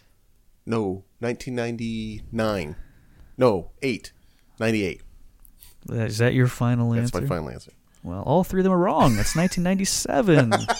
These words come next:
Speaker 2: So, the average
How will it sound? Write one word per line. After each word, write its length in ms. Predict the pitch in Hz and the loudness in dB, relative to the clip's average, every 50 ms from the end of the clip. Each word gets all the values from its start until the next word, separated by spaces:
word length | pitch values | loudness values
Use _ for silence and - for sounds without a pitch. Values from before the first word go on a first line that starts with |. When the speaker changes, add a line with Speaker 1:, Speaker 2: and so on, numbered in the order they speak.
| - - - - - 220 - - - - - - 226 - - - - - - - - - - - _ | -4 -8 -8 -6 -8 -8 -8 -10 -12 -12 -10 -10 -10 -10 -8 -10 -10 -10 -10 -12 -16 -16 -16 -18 _
Speaker 2:
So, 600 | - - - 143 131 131 131 127 127 123 127 120 - - - - - - - - - - - - - | -8 -2 2 4 6 8 8 8 8 8 6 4 2 -2 -8 -10 -12 -14 -12 -14 -14 -14 -6 0 2
the 140 | 147 139 | 2 4
average 460 | - 196 262 294 285 220 147 120 - | 4 4 4 4 2 0 0 -2 -6